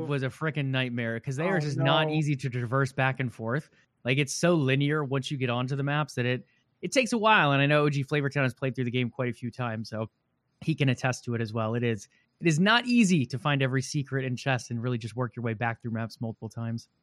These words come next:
Speaker 2: Jeez. Oh, man.
Speaker 1: So sliding over, a few other things came out in the Microsoft earnings report. We're not gonna break down the twenty twenty-one year in particular, but the content and services made up seventy-seven percent of the revenue during that time.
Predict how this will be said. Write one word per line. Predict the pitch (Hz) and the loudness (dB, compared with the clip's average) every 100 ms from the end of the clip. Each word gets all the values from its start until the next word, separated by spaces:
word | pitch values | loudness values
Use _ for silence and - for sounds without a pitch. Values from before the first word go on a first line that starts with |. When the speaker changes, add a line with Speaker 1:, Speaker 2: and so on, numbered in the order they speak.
| _ _ - | _ _ -14
Speaker 2:
Jeez. | 131 127 127 127 - - - _ | -12 -10 -10 -12 -12 -16 -18 _
Oh, | 143 120 117 | -12 -10 -12
man. | 120 123 123 120 123 123 _ _ _ _ _ _ _ _ _ _ _ _ _ - | -12 -12 -12 -12 -16 -18 _ _ _ _ _ _ _ _ _ _ _ _ _ -2
Speaker 1:
So | 226 233 | 0 0
sliding | - 226 233 302 302 202 | -2 -2 2 2 4 6
over, | 170 165 208 233 _ | 6 4 2 -2 _
a | 190 | 0
few | 180 254 247 | 2 2 4
other | 233 | 4
things | 208 208 - | 4 0 0
came | 190 185 | 0 0
out | 180 | 0
in | 180 | 0
the | 165 | 0
Microsoft | 160 175 170 147 | 0 -2 -2 -2
earnings | 151 143 131 | -2 -2 -4
report. | 135 151 147 | -4 -4 -2
We're | |
not | 190 196 | -2 -2
gonna | 180 | -2
break | 156 165 | 0 -2
down | 175 160 | -2 -2
the | |
twenty | 147 170 156 | -2 -2 -4
twenty-one | - 165 147 139 156 147 | -2 -4 -4 -2 -2 -2
year | 127 147 151 101 - - | -2 0 0 -2 -10 -6
in | 185 185 | -2 -2
particular, | - 165 - 311 262 254 233 | -2 -6 -4 -4 -2 0 0
but | 190 | -2
the | - | -4
content | 202 196 208 | -4 -4 -2
and | 185 | -4
services | 185 180 160 160 | -2 -4 -4 -4
made | 165 160 | -2 -2
up | - | -4
seventy-seven | - 180 185 202 - 170 165 156 | -2 -2 0 0 0 -2 -2 -4
percent | 147 165 | -4 -2
of | 127 | -2
the | |
revenue | 123 147 160 | 0 0 0
during | 147 160 | 0 0
that | 151 147 | -2 -2
time. | 160 151 143 | 0 0 0